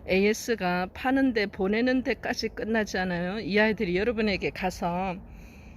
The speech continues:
정말 튼튼하게 예쁘게 커주길 바라는 데까지가 달림이의 책임입니다. 오늘 금모듬 특가로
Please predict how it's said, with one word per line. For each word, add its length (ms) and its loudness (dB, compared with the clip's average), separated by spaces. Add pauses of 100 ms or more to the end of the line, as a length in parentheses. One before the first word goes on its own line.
(120)
정말 360 0
튼튼하게 680 0
예쁘게 400 0
커주길 560 -2
바라는 480 0
데까지가 960 0
달림이의 560 0
책임입니다. 720 -2 (420)
오늘 240 4
금모듬 680 2
특가로 600 0